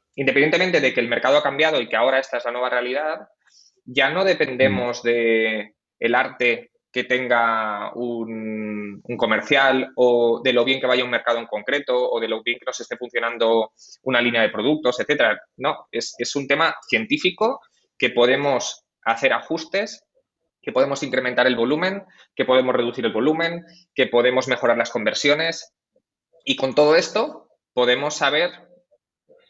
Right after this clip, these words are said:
Speaker 1: a ciencia cierta cuál va a ser, em, la cifra de negocio en un mes concreto.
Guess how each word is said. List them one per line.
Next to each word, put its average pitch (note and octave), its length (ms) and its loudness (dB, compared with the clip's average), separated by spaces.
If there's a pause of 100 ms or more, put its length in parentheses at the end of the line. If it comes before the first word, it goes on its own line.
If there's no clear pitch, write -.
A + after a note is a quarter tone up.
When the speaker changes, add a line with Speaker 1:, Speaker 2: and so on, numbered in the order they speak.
Speaker 1:
a A2+ 80 -14
ciencia C3+ 280 -4
cierta D3 400 -2
cuál B2+ 240 0
va B2+ 40 2
a B2+ 40 -2
ser, C3 360 -2 (100)
em, G#2+ 540 -8 (520)
la A2+ 120 -2
cifra C3+ 240 2
de B2+ 100 0
negocio B2+ 500 2 (680)
en A#2+ 120 -4
un C3 80 0
mes C3 120 2
concreto. A2+ 440 -2